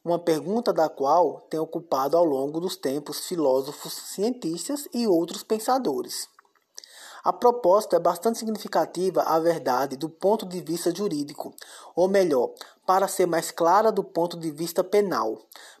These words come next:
Podemos observar isso no diálogo entre Jesus e Pôncio Pilatos. Esse diálogo aqui entre Jesus e Pôncio Pilatos, né?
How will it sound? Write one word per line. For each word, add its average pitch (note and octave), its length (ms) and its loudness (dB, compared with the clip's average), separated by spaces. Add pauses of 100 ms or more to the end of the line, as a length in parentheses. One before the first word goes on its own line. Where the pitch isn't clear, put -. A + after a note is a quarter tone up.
Podemos G#3+ 380 2
observar D#3+ 600 2
isso F3 320 -4
no D#3+ 100 -4
diálogo D#3+ 500 4
entre E3+ 200 -4
Jesus E3+ 580 0
e G3+ 80 -6
Pôncio F3+ 400 -2
Pilatos. G3+ 680 0
Esse - 160 -16
diálogo D#3 420 4
aqui D3+ 180 -2
entre D#3+ 160 -6
Jesus D#3 320 -4
e - 20 -18
Pôncio - 260 -8
Pilatos, C3+ 440 -2
né? D3+ 240 -8